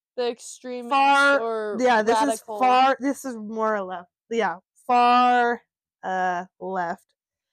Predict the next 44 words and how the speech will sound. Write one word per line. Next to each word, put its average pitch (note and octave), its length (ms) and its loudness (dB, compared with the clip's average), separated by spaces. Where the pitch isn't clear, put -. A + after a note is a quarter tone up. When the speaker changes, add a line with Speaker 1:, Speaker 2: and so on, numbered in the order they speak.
Speaker 2:
And, G#3 360 0
um, F#3 540 2
so - 180 -10
the, G3+ 160 -6
I'm G#3 120 -2
gonna A3+ 240 0
quote G3+ 340 -2
John F#3 380 0
Green. E3+ 360 -14
This A3+ 140 0
is A#3 100 -2
what A3+ 100 4
he A#3+ 60 2
said. F#3+ 320 -2
"Politics, A3+ 760 0
where A#3 140 2
the A3 180 -2
left C#4 260 2
has C#4+ 200 2
a C#4 60 2
right A3+ 360 4
and A3 100 -4
the G#3 80 -4
right G#3 220 0
has A3+ 180 -8
a A3 60 -2
left, G3 400 0
and A3 120 -4
they G#3+ 60 4
both A#3 240 2
have C#4 160 2
centers A3 500 0
that G3+ 180 0
no F#3 120 -2
one F#3 180 -6
listens G3 480 -18
to." - 240 -14
Speaker 1:
<laughs> - 520 -6
Speaker 2:
Which A#3+ 180 -6
I G#3 120 2
was G#3+ 100 2
like, G3+ 120 -2
"That's F4+ 260 -2
true." F4 280 0